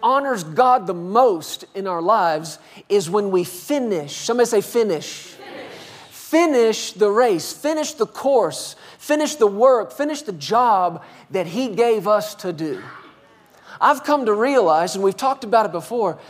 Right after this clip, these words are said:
Speaker 1: but anybody can start something.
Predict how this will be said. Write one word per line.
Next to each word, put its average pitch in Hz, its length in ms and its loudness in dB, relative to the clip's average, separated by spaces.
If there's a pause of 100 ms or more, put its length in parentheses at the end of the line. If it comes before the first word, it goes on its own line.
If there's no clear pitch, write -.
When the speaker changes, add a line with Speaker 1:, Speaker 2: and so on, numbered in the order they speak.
(220)
Speaker 1:
but - 440 0
anybody 170 800 0 (480)
can 208 160 -2
start 190 340 0
something. 120 420 -12